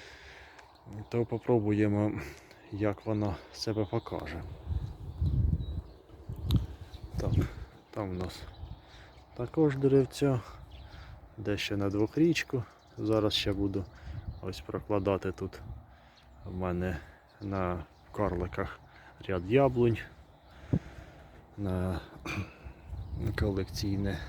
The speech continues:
насадження, так сказати. Українська селекція яблук цьогоріч повинна дати сигнальний врожай, тож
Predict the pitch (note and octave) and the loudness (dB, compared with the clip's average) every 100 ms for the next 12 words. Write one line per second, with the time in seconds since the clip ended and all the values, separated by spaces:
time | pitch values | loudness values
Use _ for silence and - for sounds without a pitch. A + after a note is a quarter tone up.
0 | - G#2 G#2 - G#2 F#2 G2+ G2+ G2 G2+ | -6 -2 0 4 4 4 0 0 -2 -4
1 | - G#2+ G2 G2 - G#2 - - - - | -2 -4 0 -2 -2 -8 -8 -20 -20 -20
2 | - - - - - - - - - - | -20 -20 -20 -20 -20 -20 -20 -20 -14 -4
3 | A2 - G#2 G2+ G2+ - G#2 A2 G#2 G2+ | -4 4 6 6 4 2 0 6 6 6
4 | - G#2+ G#2 G#2 G2 G2 G2 - G2+ G2 | 6 8 10 10 10 6 4 4 6 6
5 | G2 F#2+ - - - - - A2+ G#2+ G#2 | 6 6 2 0 -6 -8 -4 2 4 4
6 | G2+ G2+ - - A2 G2+ A2 - A2 A2+ | 2 0 -2 0 2 4 2 4 4 6
7 | A2 A#2 C3+ D3+ F3+ D3 - B2 - | 6 6 8 8 8 6 2 -4 -4